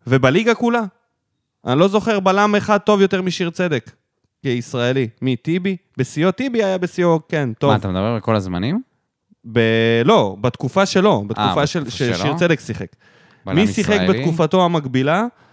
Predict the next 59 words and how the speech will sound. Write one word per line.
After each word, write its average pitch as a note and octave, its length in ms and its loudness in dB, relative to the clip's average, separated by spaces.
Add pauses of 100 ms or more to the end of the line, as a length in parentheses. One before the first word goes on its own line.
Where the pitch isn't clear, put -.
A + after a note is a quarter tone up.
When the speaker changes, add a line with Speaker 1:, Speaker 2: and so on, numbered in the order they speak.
(380)
Speaker 1:
בנבחרת, F#3 580 0
שהוא C3+ 260 2
היה C#3+ 140 2
בלם C3 260 0
Speaker 2:
לא, A2+ 60 6
Speaker 1:
שהוא F#2 160 2
היה B2 160 2
Speaker 2:
היה A#2+ 80 4
את G#2+ 60 0
Speaker 1:
יותר, - 20 -8
Speaker 2:
ניר - 140 -2
Speaker 1:
אה, - 160 0
Speaker 2:
ביטון, A2 300 -2
וזה... F#2+ 220 -4
בנבחרת C#3+ 580 -2
זה E3 100 -4
משהו D#3+ 240 -2
אחר. D3 120 -4
Speaker 1:
ניר F3 140 2
Speaker 2:
ב-, F#3+ 40 -2
Speaker 1:
ביטון, G3 280 2
אנחנו, F3 200 0
אנחנו D#3+ 180 2
יודעים A#2 200 4
איך F3+ 80 4
Speaker 2:
בליגה, E3 140 4
Speaker 1:
זה C#3+ 80 4
נגמר. A2 440 0 (320)
Speaker 2:
בליגה, G#2+ 480 -4
בסדר, F2 260 -10
מה F#2 220 -8
זה A2 260 -2
ש-, E2+ 120 -12
איך - 260 -14
זה G2+ 120 -10
נגמר? E2 360 -10
אתה - 80 -18
מדבר F2 300 -4
Speaker 1:
הוא C3+ 80 6
Speaker 2:
על C#3 60 6
Speaker 1:
לא D#3 120 6
Speaker 2:
אז, - 60 4
Speaker 1:
היה D#4+ 120 2
Speaker 2:
אבל F#3 80 0
Speaker 1:
כזה C3+ 340 4
טוב. A2 300 2
שיר F#3 200 -6
צדק G#3 220 -2
היה G3+ 80 2
Speaker 2:
בליגה? D#3+ 260 0
Speaker 1:
לו, C3+ 540 2
אה, G#2 200 -4
Speaker 2:
לואי. C3 220 2
Speaker 1:
תשמע, A2 120 -6 (220)
גם C3+ 220 2
באירופה, A3 540 0
מה F3+ 160 0
זה? D3 220 0
Speaker 2:
לואי. C3 360 2